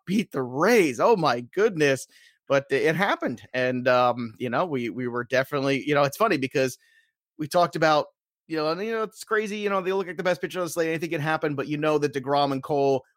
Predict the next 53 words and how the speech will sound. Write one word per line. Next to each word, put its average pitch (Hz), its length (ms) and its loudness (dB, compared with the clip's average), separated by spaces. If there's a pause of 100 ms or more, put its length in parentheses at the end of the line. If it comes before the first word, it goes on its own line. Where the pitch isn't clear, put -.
are 151 100 2
always 147 180 2
good 147 140 -2
enough 143 220 -2
to 131 80 -10
put 131 140 0
up 120 100 -2
good 127 160 -2
performances, 127 880 -6
that, 113 280 -2 (200)
you 120 120 -4
know, 113 220 -2
wins 127 540 -2
are, 113 480 0
you 117 80 -4
know, 110 40 0
you 120 140 0
like 147 200 2
the 160 80 0
wins, 147 240 4
but 117 120 -2
if - 40 -18
they, 113 220 -4
God 131 160 2
forbid, 123 240 -6
don't 127 220 0
get 123 120 -2
the 131 80 -4
win, 135 300 0
they 113 80 -6
should 113 160 -4
have 101 80 -2
strikeout 113 460 -2
totals. 135 320 0 (260)
And 151 160 0
neither 175 260 6
one 156 120 6
of 147 40 4
those 143 140 6
guys 131 260 4
got 127 200 2
the 123 80 -4
win 123 320 0
yesterday, 110 680 -2 (320)
uh, 110 220 0
although 123 480 4
the 131 80 -2
Mets 139 320 2
did 123 220 0
win 127 260 -2
their 143 240 0
game, 120 240 -4
respectively. 113 680 -4